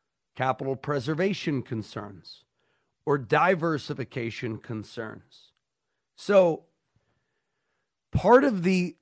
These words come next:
discipline of financial planning, part of working with a fiduciary might be, what is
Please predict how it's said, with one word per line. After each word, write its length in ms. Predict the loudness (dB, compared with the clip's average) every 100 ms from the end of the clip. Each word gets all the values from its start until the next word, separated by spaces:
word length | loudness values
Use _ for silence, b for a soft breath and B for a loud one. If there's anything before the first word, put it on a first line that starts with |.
| -16
discipline 800 | 4 4 4 -2 -2 -2 0 0
of 300 | -2 -4 -8
financial 640 | -8 -4 -2 -2 -4 -6 -6
planning, 720 | -8 -10 -6 -4 -4 -6 -14 -20 _ _ _
part 340 | -2 2 4
of 180 | 2 0
working 720 | -4 -2 -2 -4 -4 0 2
with 240 | 2 -2 -6
a 100 | -8
fiduciary 1080 | -8 -8 -4 -4 -6 -6 -4 -4 -4 -4
might 400 | -2 0 0 -2
be, 440 | -6 -4 -4 -6 -12 _ _ _ _ _ _ _ _ _
what 380 | 0 0 0 _
is 360 | -2 -2 -2